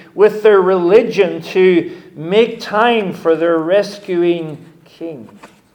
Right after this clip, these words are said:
Now, given their privilege and all their scripture knowledge, and we just, perhaps we shake our heads and we say, "How could they?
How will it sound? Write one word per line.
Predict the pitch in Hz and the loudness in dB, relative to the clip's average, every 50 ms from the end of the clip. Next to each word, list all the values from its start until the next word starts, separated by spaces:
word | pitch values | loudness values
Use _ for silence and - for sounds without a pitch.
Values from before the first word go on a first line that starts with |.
| _ _ _ _ _ _ _ _ _ _ _ _ _ _ _ _ _ _ _ _ _ _ _ _ _ _ _ _ _ | _ _ _ _ _ _ _ _ _ _ _ _ _ _ _ _ _ _ _ _ _ _ _ _ _ _ _ _ _
Now, | 185 190 - 160 156 147 151 | -20 -20 -18 -18 -18 -16 -14
given | - 165 160 151 151 151 143 | -12 -10 -8 -4 -4 -6 -6
their | 135 135 131 131 | -6 -10 -10 -12
privilege | - - - - 139 143 151 143 143 139 131 123 127 120 - | -12 -16 -10 -6 -4 -4 -4 -6 -6 -10 -10 -12 -12 -14 -16
and | 131 127 135 | -12 -6 -2
all | 151 160 170 175 175 175 170 165 | 0 2 2 4 4 4 2 2
their | 139 113 110 | 0 -4 -8
scripture | - - - - - 180 180 180 - - - 151 135 | -12 -16 -16 -10 -8 -8 -8 -10 -14 -14 -12 -12 -12
knowledge, | - 135 139 151 160 165 165 156 135 131 123 | -12 -12 -10 -6 -4 -4 -4 -4 -6 -10 -14
and | 147 139 139 | -18 -20 -20
we | 139 139 139 | -20 -20 -20
just, | 143 170 165 - - - _ _ _ _ _ _ _ _ _ | -20 -20 -20 -20 -20 -20 _ _ _ _ _ _ _ _ _
perhaps | - 160 156 _ - | -20 -20 -20 _ -16
we | 190 180 | -16 -16
shake | - - - - 170 175 175 175 160 | -16 -14 -12 -8 -8 -8 -8 -8 -12
our | 147 | -16
heads | - - - - 185 185 160 143 151 | -16 -16 -18 -16 -16 -16 -16 -16 -18
and | 139 | -18
we | 135 156 | -18 -20
say, | 156 - - 170 | -20 -20 -20 -20
"How | 165 175 202 226 | -16 -14 -14 -14
could | 220 - 262 269 269 254 | -12 -12 -14 -12 -12 -12
they? | - 202 - | -12 -14 -14